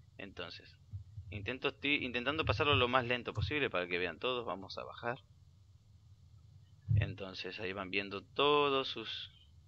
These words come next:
a todos los suscritos. Intento ser despacito para que lo vean.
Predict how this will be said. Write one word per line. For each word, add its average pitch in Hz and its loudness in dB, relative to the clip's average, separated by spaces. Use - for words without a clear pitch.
a 107 -10
todos 120 2
los 101 -4
suscritos. 156 -2
Intento - -10
ser 104 -8
despacito 135 -10
para - -10
que - -16
lo 123 -6
vean. 131 0